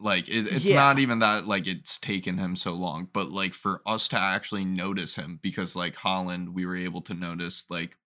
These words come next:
Speaker 1: really quick.
Speaker 2: Do not put him in the
Speaker 1: Well,
Speaker 2: same breath as
Speaker 1: yeah,
Speaker 2: Erling
Speaker 1: that,
Speaker 2: Haaland.
Speaker 1: that's actually true. Um,
Speaker 2: But what am I, what I mean is, like, Emile Smith Rowe is older than Bukayo Saka.
Speaker 1: Yeah,
Speaker 2: They're both
Speaker 1: exactly.
Speaker 2: they're both from the Arsenal Academy. What I
Speaker 1: Mm.
Speaker 2: meant was, like,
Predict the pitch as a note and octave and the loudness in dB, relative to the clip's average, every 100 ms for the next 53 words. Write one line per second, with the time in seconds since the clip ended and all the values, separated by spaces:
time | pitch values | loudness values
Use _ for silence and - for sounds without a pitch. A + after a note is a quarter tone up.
0 | F#2+ G#2 F#2 E2 F2 F3+ E3 D3+ D3+ - | -8 -4 -2 -4 -2 2 4 4 0 0
1 | D3+ C3+ D3 C3+ C3 A2+ G#2 G2+ B2+ F#2 | 0 2 2 2 4 6 6 6 6 6
2 | F2+ F#2 G#2 G#2 A2+ G2+ G2+ G2 F#2 F2+ | 6 6 6 2 2 2 2 2 2 -2
3 | F#2 E2 F#2 E2 F#2 - _ - G2 G2 | -4 -8 -6 -6 -8 -10 _ 0 4 4
4 | F#2+ F#2+ - - G#3+ G3+ G#3 G3+ F#3 G#3+ | 2 -4 -10 -4 0 0 0 0 2 4
5 | G#3 B3+ A3+ G3 E3 E3 - F3 G3 A3 | 4 0 -2 -2 -2 -6 -4 -4 -4 -4
6 | D4 C#4 F#3 F#3+ F3 C3+ A#2+ C3+ C#3 B2+ | -6 -6 -2 -2 -2 -4 -4 -2 0 -2
7 | A#2+ A#2 A2 - A2 G#2 - E2 - - | -2 -4 -6 -4 -4 -6 -10 -12 -12 -14
8 | B2 _ _ _ _ A#2 A#2 A2 A2+ G2 | -16 _ _ _ _ _ 2 6 6 6
9 | D3 F3+ C#3+ E3+ G#3 - D3 C3 - D#3+ | 4 4 4 4 4 2 -6 -10 -8 2
10 | F#3+ G3+ C#3+ F3 G#3+ A3+ - - F#3 F3 | 4 4 6 4 4 0 -8 -4 0 0
11 | F3 C#3 C3+ C#3 - C3 A#2+ A#2+ A2+ A#2+ | 2 0 0 0 -4 -4 -4 -6 -6 -6
12 | D3+ C#3+ C#3+ C#3 E3 F3 D#3 C3 C3 B2 | -4 -2 0 2 2 2 0 -2 -4 -4
13 | A#2+ A#2+ A2+ - | -4 -6 -6 -12